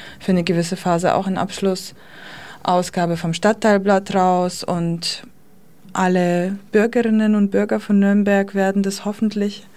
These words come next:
in der U eins finden können, in den U-Bahn-Waggons, äh, da wo sonst immer auch die Infohefte von der V H G drin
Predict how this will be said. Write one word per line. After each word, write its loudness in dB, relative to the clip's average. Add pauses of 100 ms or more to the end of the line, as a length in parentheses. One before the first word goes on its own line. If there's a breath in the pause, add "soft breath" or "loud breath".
(300 loud breath)
in 4
der 6
U 4
eins 0
finden 2
können, 0
in 2
den 0
U-Bahn-Waggons, 0 (720 loud breath)
äh, 2
da 0
wo -4
sonst -4
immer -2
auch -4
die -4
Infohefte 0
von -4
der -2
V -6
H 0
G 0
drin 0